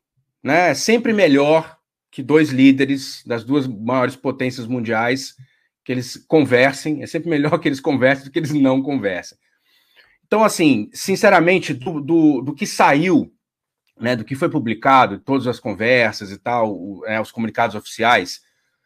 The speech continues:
eu diria que, assim, pontos importantes foi a,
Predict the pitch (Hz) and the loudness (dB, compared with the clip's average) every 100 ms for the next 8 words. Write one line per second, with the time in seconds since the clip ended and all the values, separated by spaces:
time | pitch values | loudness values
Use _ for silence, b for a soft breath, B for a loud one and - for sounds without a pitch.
0 | _ _ _ 170 208 226 226 202 185 143 | _ _ _ -6 0 2 0 0 0 0
1 | 135 - 233 240 180 180 - - - 165 | 0 4 4 4 0 -2 -2 0 2 4
2 | 147 - - 160 160 143 - - 139 147 | 2 -2 -8 0 2 2 -2 -4 0 2
3 | 143 135 123 | 2 0 -4